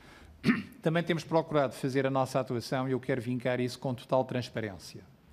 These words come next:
Eh, têm, com certeza, tomado nota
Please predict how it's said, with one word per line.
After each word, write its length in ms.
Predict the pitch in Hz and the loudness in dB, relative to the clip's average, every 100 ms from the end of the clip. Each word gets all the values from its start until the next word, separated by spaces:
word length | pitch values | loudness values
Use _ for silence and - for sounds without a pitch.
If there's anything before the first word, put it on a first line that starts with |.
| - - - - - - - - | -20 -20 -20 -20 -20 -18 -18 -8
Eh, 360 | 123 113 110 110 110 110 107 110 | -2 0 0 -2 -4 -8 -12 -8
têm, 480 | - 120 120 113 113 | -4 -4 -4 -4 -4
com 200 | 113 123 | -4 -6
certeza, 520 | 117 - 120 110 107 101 | -6 -4 -2 -2 -6 -8
tomado 420 | - 117 113 107 | -8 -4 -4 -2
nota 520 | 113 123 123 131 | -2 -2 -2 -4